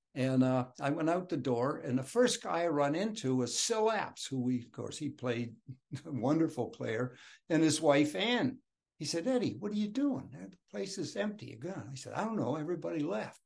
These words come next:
He says, <laughs> "Well, where are you going?" I said, "I don't know. They're all gone somewhere." I said, <laughs> he said, "Come with us."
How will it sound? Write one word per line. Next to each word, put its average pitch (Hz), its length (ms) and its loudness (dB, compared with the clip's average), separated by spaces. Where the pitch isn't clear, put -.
He 160 60 -10
says, 139 280 -6
<laughs> - 0 -
"Well, 165 300 -6
where 294 160 4
are - 100 0
you 208 120 2
going?" 294 400 -2
I 165 80 2
said, 208 180 2
"I 202 160 6
don't 269 180 8
know. 180 220 6
They're 196 220 2
all 233 180 0
gone 254 320 4
somewhere." - 500 -6
I 147 60 -2
said, 147 540 -2
<laughs> - 100 -20
he 208 80 0
said, 190 240 0
"Come 220 180 -2
with 208 140 0
us." - 300 -4